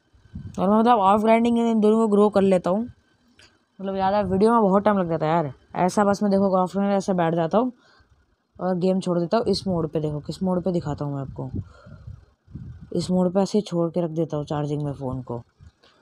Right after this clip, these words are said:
तो उससे क्या होता है कि पड़ा रहेगा और ये ग्रो होता रहेगा। खेलना पड़ता है, ग्रो इससे ही होगा, ठीक है। तो हमारा last फूल बाकी है।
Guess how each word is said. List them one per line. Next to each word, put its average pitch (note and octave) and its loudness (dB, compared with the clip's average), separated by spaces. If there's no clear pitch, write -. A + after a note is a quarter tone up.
तो - -6
उससे A3 -2
क्या A3 2
होता A3 0
है A#3+ -2
कि A#3+ -2
पड़ा G#3+ 2
रहेगा A3+ 4
और A3 2
ये G#3 -2
ग्रो F#3+ 4
होता G3 0
रहेगा। E3+ -2
खेलना G3+ 2
पड़ता G#3 0
है, A3 0
ग्रो G3 4
इससे G3 0
ही F3+ 2
होगा, C#3+ 0
ठीक G3 -2
है। D#3 -4
तो F3+ 2
हमारा F3+ 2
last F#3 2
फूल F#3+ 2
बाकी F#3 0
है। F#3 -2